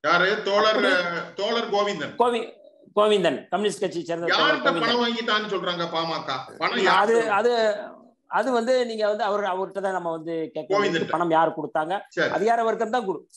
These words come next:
Speaker 2: கொடுத்திருக்கோம்.
Speaker 1: சரி, அதிகார
Speaker 2: காவல்துறை தான் கொடுத்திருக்கணும்.
Speaker 1: சரி.
Speaker 2: இதுல வந்து எந்த மாற்று கருத்தும் இல்ல. அப்ப
Speaker 1: சரி.
Speaker 2: அப்படிப்பட்ட, அப்படிப்பட்ட ஒரு, அஹ், போலியா நடிக்கக்கூடியவர்கள் வந்து
Speaker 1: ம்.
Speaker 2: நீங்க அங்க காசு வாங்கிட்டு நீங்க விலகிக்கிட்டவங்க,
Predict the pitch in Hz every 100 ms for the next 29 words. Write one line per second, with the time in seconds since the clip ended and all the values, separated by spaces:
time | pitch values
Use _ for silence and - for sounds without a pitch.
0 | _ 175 175 156 143 123 165 180 208 202
1 | 214 240 202 185 165 147 123 - _ _
2 | 156 151 202 208 214 196 196 190 160 -
3 | _ - 185 180 165 - 139 120 - _
4 | _ - - 262 262 156 - 262 285 277
5 | 262 254 233 202 175 - _ - - 247
6 | 247 208 190 214 233 240 233 196 202 185
7 | 156 - _ - 165 165 147 160 226 233
8 | 220 175 190 156 156 143 135 123 117 113
9 | 139 160 160 160 - 202 175 190 175 180
10 | 180 233 240 233 220 214 220 214 180 170
11 | 208 170 147 135 127